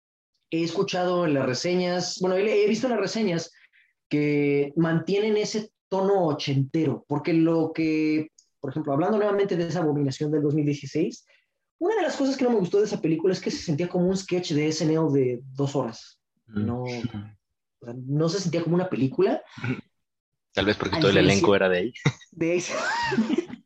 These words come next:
Speaker 1: Ya. Oh, sí es cierto. Tienes toda la pinche razón. Todas ellas son de ese neo. Chale, qué desperdicio de talento. Pero bueno,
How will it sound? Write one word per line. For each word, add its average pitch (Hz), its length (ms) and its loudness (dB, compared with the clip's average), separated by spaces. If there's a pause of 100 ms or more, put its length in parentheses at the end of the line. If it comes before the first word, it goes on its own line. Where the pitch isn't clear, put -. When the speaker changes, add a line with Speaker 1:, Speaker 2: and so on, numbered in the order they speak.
(100)
Speaker 1:
Ya. - 160 0 (420)
Oh, 185 520 2
sí 190 180 -2
es 180 180 -2
cierto. 185 580 -2
Tienes 220 360 2
toda 220 200 2
la 185 180 2
pinche 214 400 0
razón. 190 480 0
Todas 220 320 -4
ellas 240 160 2
son 208 240 0
de 208 100 2
ese 220 200 -4
neo. 208 360 0 (300)
Chale, 127 340 -2
qué 143 120 -2
desperdicio 135 560 2
de 120 100 2
talento. 113 500 -4
Pero 202 240 2
bueno, 311 300 2